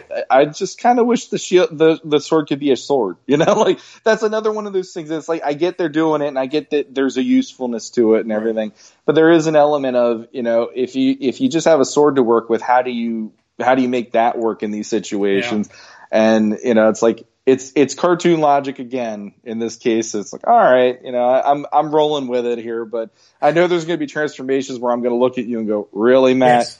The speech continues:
Speaker 1: She did that
Speaker 2: Yes.
Speaker 1: this
Speaker 2: And I,
Speaker 1: episode." <laughs>
Speaker 2: and I will too, honestly. And since this is our first She-Ra episode, we can talk about this trope a little bit. I like the sword transforming. I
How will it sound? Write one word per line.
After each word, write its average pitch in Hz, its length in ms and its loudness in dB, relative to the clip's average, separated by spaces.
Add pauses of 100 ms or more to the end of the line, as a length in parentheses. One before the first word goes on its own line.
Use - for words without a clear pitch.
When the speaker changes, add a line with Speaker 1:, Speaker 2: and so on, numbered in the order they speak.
(140)
Speaker 1:
She - 180 -8
did 123 260 0
that 139 280 2
Speaker 2:
Yes. 139 160 -6
Speaker 1:
this - 20 -10
Speaker 2:
And 139 320 -2
I, 196 40 -2 (260)
Speaker 1:
episode." - 80 0 (120)
<laughs> 214 300 0
Speaker 2:
and 196 160 0
I 233 240 -2
will 262 220 -6
too, 170 200 -8
honestly. 156 500 -6
And 160 120 -12
since 180 280 -10
this 156 180 -12
is 165 120 -10
our 127 120 -10
first 131 260 -14
She-Ra 135 320 -12
episode, 120 300 -16
we 123 80 -16
can 123 100 -18
talk 196 260 -12
about 117 180 -14
this 110 140 -18
trope 190 300 -14
a 127 60 -14
little 113 200 -14
bit. 123 220 -14 (1040)
I 165 180 -4
like 170 580 -8
the 165 100 -12
sword 151 460 -12
transforming. 127 880 -14 (640)
I 131 280 -12